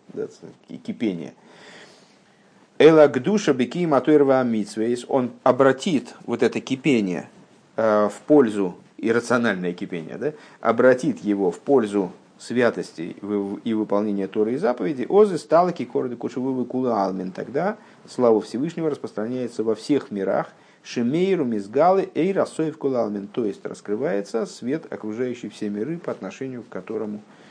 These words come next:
э, все миры нивелированы, и решается та задача, которую мы сейчас озвучили, когда,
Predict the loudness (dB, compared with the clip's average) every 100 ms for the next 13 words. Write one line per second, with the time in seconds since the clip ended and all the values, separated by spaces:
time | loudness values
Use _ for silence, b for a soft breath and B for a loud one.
0 | B B -12 -8 -6 -6 -6 -8 -8 -6
1 | -4 -2 -2 -2 -2 -2 0 -2 -2 -6
2 | -4 -2 -2 -2 -2 -2 -4 -6 -6 -4
3 | -4 -4 -6 -12 -10 -8 -8 -10 -12 -10
4 | -10 -10 -12 -12 -10 -8 -8